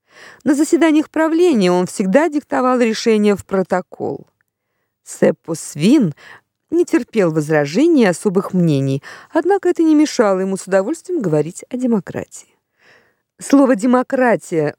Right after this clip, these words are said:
удачно сказанное в нужный момент, сделало его членом муниципалитета, а также членом общества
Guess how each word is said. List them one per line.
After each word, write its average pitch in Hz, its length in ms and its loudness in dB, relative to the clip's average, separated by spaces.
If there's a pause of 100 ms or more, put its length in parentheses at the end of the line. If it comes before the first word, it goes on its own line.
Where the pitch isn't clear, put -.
(120)
удачно 202 440 -2
сказанное 190 460 -4
в 185 40 -4
нужный 208 260 0
момент, 262 520 0 (400)
сделало 302 520 4
его 262 300 4
членом 208 640 2
муниципалитета, 175 1160 -4 (600)
а 330 120 0
также 403 340 2
членом 233 580 2
общества 190 800 -2